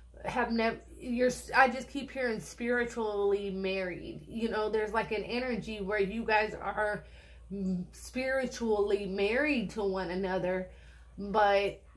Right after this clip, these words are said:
in this three D life, it makes it very difficult. <clears throat> Four D, whatever you wanna call it, okay? Um, but in the five D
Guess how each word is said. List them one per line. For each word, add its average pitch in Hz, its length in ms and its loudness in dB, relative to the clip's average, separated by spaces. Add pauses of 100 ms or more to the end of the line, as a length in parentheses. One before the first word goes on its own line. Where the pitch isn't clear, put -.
in 233 160 2
this 233 220 2
three 240 320 -2
D 233 220 -2
life, 214 340 4
it 202 140 0
makes 214 320 -4
it 208 160 -2
very 208 260 0
difficult. 330 720 0 (280)
<clears throat> - 60 -10 (1040)
Four 233 260 6
D, 240 200 0
whatever 220 320 2
you 226 100 -2
wanna 220 220 -2
call 220 300 6
it, 220 100 -2
okay? 220 460 -2 (460)
Um, 226 520 4 (1200)
but 233 200 2
in 240 180 4
the 233 80 0
five 277 560 4
D 202 420 -4